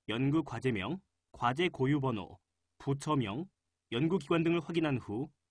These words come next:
해당하는 과제를 선택 후 선택 버튼을 클릭. 해당 과제가 두 개 이상일 경우에는 동일하게 검색 후 해당 과제를 선택하여 조회 내용에 입력해야 하지. 그럼 이 번 과제도 선택하여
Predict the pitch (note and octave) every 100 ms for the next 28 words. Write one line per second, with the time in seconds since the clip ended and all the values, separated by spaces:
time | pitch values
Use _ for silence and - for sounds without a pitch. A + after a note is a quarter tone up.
0 | _ _ _ - G#3 G#3 G#3 G3+ E3 D3+
1 | E3 E3+ F#3+ F3+ D3 E3+ A2+ - _ -
2 | G3+ G3+ G3 F3+ F3 E3 - F3+ - _
3 | _ _ _ _ _ _ _ _ _ F3+
4 | F3+ F3+ F3 D#3+ F3+ D3 C#3 D#3 C#3 D3
5 | D3 C#3 B2+ A#2 F#2 D#3 F#3 _ _ _
6 | _ - C3 D#3 D#3+ F#3 C#3 B2+ C#3+ C#3
7 | G#2+ D#3 G3 _ _ _ - G3+ G#3+ G3+
8 | E3+ E3+ F3 F#3 E3+ D#3+ C#3 D3 D3 _
9 | _ _ C#3 D#3+ D#3+ D#3 E3+ A2+ C3 C#3
10 | - A#2+ - - D#3+ C#3+ _ _ _ _
11 | _ _ _ _ _ _ G#2+ C3+ F3+ -
12 | _ A2+ C#3 E3+ E3+ D#3 D#3+ F#3+ - F#3
13 | E3+ - C3 F#3+